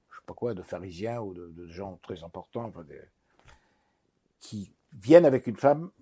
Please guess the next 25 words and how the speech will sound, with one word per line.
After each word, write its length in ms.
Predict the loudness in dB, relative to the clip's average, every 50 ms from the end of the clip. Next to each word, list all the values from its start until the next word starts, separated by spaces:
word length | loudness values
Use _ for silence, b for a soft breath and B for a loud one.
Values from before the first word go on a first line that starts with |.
| _ _ _ _ -16 -14
qu'ils 180 | -14 -10 -8
ont 60 | -8
attrapée 580 | -8 -8 -6 -6 -8 -4 2 4 4 4 2 -6 _ _ _ _ _ _ _ _ _ _ _ -20
et 80 | -20 -20
qu'ils 340 | _ -12 -10 -10 -10 -10
ont 320 | -10 -12 -14 -16 -18 -20 -20 -20 -20 -20
découvert 500 | -14 -14 -14 -12 -10 -4 -2 -2 -4 -4
qu'elle 140 | -6 -8 -8
était 220 | -6 -6 -4 -4
adultère, 480 | -2 -2 -2 -2 -2 4 2 2 2 2
enfin 180 | -6 -12 -12
qu'elle 140 | -12 -12 -16
trompait 280 | -12 -12 -8 -4 -4 -4
son 140 | -4 -4 -8
mari. 320 | -8 -8 -8 -8 -10 -12 _ _
Bon. 100 | -20 -20 -20 _ -20 -20 -20 _ _ _ _ _ _ b b b b b b b b 2
Et 80 | 4
ils 160 | 6 6 8
l'amènent 320 | 8 8 8 6 4 4 6
vers 160 | 6 6 6
le 80 | 6 4
Christ 500 | 2 0 -4 -4 -4 -10 _ _ _ _ _ _ _ _ _ _ _ _ _ _ _ _ _ _ _ _
en 100 | -8 -6
lui 120 | -4 -4 -4
disant, 460 | -4 -4 -2 0 0 0 0 -2 _